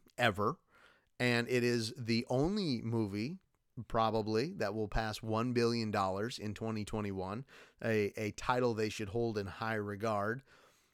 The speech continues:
Uh, and it, it does lead you to believe, like, all these guys, uh, Scorsese, Moore, who talk about these movies, uh, being, you know, just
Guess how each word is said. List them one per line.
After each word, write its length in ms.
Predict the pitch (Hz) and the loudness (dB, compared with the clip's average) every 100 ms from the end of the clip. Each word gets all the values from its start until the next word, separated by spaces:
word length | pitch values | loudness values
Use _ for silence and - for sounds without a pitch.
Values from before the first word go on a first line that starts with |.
| _ _ _ | _ _ _
Uh, 380 | 123 123 120 127 - | -2 0 2 0 0
and 160 | 139 | 0
it, 160 | 147 - _ _ _ | 0 -4 _ _ _
it 240 | 135 135 127 | -6 -4 0
does 560 | 156 233 269 220 - - | 4 4 2 -4 -8 -6
lead 320 | 143 175 165 | 0 0 0
you 60 | 165 | -4
to 80 | |
believe, 260 | 147 180 120 | 0 0 2
like, 200 | 113 113 | 0 0
all 160 | - 127 | 0 0
these 240 | 139 127 | 2 -2
guys, 520 | - 120 120 120 113 - | 0 0 0 0 -2 -4
uh, 260 | 113 107 98 | -2 -2 -4
Scorsese, 1080 | - - - 123 117 - 143 131 120 123 123 | -6 -10 -6 -2 0 4 4 4 2 2 2
Moore, 540 | 107 117 123 123 120 - - - | 2 0 2 0 -2 -6 -20 -6
who 120 | - | -4
talk 380 | 120 160 156 156 | -2 0 0 0
about 600 | 135 123 123 123 123 - - | -2 0 2 0 -2 -8 -16
these 480 | 123 110 127 135 117 | -8 -2 0 0 -2
movies, 1000 | 113 117 135 131 104 101 98 104 113 - - _ _ _ _ _ _ - | 0 2 2 2 0 -4 -4 -4 -6 -10 -14 _ _ _ _ _ _ -4
uh, 260 | 113 101 | -2 -2
being, 800 | 104 110 110 127 120 120 113 110 - 135 147 | -4 -4 2 4 4 2 0 -4 -8 -18 -14
you 140 | 135 | -6
know, 160 | 131 120 107 123 147 | -4 -4 -8 -14 -12
just 400 | 135 156 127 - | -4 -4 -4 -10